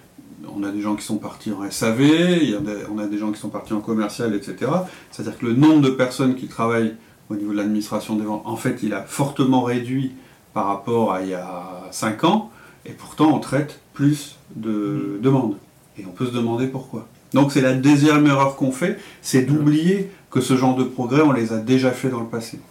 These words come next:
Speaker 1: Donc, on sera
Speaker 2: Ils sont
Speaker 1: à
Speaker 2: tellement
Speaker 1: nouveau
Speaker 2: devenus naturels qu'on les voit plus, quoi.
Speaker 1: Tout à fait.
Speaker 2: On les voit pas.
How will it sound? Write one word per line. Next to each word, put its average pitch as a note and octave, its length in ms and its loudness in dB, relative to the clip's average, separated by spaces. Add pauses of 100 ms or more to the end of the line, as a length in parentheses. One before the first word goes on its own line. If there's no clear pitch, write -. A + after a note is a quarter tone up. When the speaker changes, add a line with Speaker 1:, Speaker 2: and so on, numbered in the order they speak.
(120)
Speaker 1:
Donc, B2+ 160 -2
on B2+ 80 2
sera C3+ 460 2
Speaker 2:
Ils C3+ 60 -8
sont C3 140 -6
Speaker 1:
à C3+ 60 0
Speaker 2:
tellement D#3 180 6
Speaker 1:
nouveau C3+ 160 6
Speaker 2:
devenus C3 240 6
naturels C3 500 2
qu'on A2 400 -4
les G#2+ 120 -4
voit A2+ 200 -2
plus, - 160 -10
quoi. - 200 -16 (180)
Speaker 1:
Tout D3 180 0
à C3+ 80 2
fait. - 180 -4
Speaker 2:
On G2 40 -8
les G#2 80 -10
voit - 160 -10
pas. - 240 -16